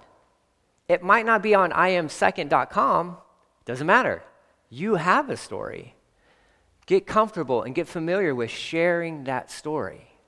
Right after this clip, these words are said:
Greg Laurie would say that you should be able to do that within one minute. You should be able to do that within, like,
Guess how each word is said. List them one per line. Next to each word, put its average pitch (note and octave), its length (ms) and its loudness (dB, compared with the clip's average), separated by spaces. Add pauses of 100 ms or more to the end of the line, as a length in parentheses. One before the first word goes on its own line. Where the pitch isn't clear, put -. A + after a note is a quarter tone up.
(640)
Greg D#3 200 2
Laurie F#3+ 220 6
would C#3 160 0
say D3+ 140 2
that C3+ 120 -2
you D3+ 100 -4
should - 140 -6
be F#3 100 4
able G#3 120 4
to F3 80 0
do F3 180 0
that E3 160 8
within C3+ 320 -6
one C#3+ 340 -4
minute. C3 380 -8 (1300)
You B2 80 -16
should C#3+ 180 -8
be E3 80 4
able G3+ 160 6
to F3 80 2
do F3 140 -2
that C3 180 6
within, A#2+ 260 -6
like, A2+ 220 -2